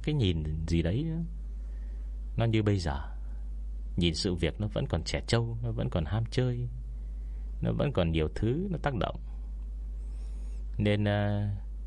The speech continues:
khi mà đã tích lũy kinh nghiệm nhiều thứ rồi thì chúng ta sẽ biết cách lựa chọn nó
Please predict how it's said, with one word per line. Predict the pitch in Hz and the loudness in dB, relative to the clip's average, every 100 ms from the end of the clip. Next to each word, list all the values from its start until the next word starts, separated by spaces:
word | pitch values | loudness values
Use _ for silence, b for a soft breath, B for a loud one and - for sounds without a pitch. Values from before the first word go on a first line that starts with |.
| - - - - | -6 -6 -6 -2
khi | - | 0
mà | 98 82 | 2 2
đã | 73 92 - - - | 2 0 -4 -6 0
tích | 143 | 2
lũy | 196 123 | 2 4
kinh | 120 104 | 2 4
nghiệm | 92 58 - - - - | 2 2 0 -2 -2 0
nhiều | 92 87 80 | 4 4 4
thứ | - 113 | 2 2
rồi | 143 82 73 | 2 0 0
thì | 76 | -2
chúng | 107 107 | -2 -2
ta | 98 | -2
sẽ | 95 - | 0 -2
biết | 101 117 - | 0 0 0
cách | - 123 | -2 0
lựa | 82 - - | -2 -2 -2
chọn | - | -2
nó | - | 0